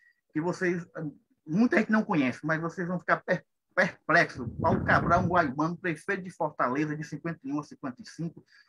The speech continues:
um nome referência no Brasil, na comunicação, ah,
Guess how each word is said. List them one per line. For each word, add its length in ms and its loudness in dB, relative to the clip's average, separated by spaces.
um 100 0
nome 640 4
referência 960 4
no 220 2
Brasil, 580 2
na 140 4
comunicação, 1040 -2
ah, 300 6